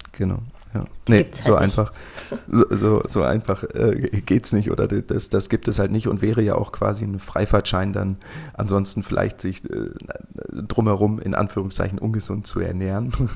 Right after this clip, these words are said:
Speaker 1: <laughs> sondern es ist doch viel, viel mehr das, äh, das Ziel eigentlich, äh, ein ganz, ganzheitliches, langfristig umsetzbare Ernährungsform oder Lebensweise zu finden, die eben dann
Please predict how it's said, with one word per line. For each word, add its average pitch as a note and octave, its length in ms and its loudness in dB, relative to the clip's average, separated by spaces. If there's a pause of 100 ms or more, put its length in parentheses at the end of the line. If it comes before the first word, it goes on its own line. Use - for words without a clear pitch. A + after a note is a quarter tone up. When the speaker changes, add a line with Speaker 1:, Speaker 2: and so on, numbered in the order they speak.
Speaker 1:
<laughs> F#3 300 -6
sondern G#2+ 340 2
es - 140 -8
ist - 200 -4
doch F2+ 100 -2
viel, A2+ 260 -2
viel G2+ 180 -2
mehr F#2+ 200 0
das, G2 240 -6
äh, - 380 -8 (460)
das - 260 -6
Ziel G#2+ 260 -2
eigentlich, G2+ 580 -4
äh, F#2+ 40 -6
ein G2+ 400 -8
ganz, - 360 -4 (360)
ganzheitliches, G2+ 720 -2
langfristig - 720 -6
umsetzbare F#2+ 880 -2 (160)
Ernährungsform G2+ 800 2
oder F2+ 160 0
Lebensweise F#2+ 560 0
zu - 120 -8
finden, G2 380 -2
die F#2+ 240 -2
eben F2+ 160 -2
dann F#2 240 -6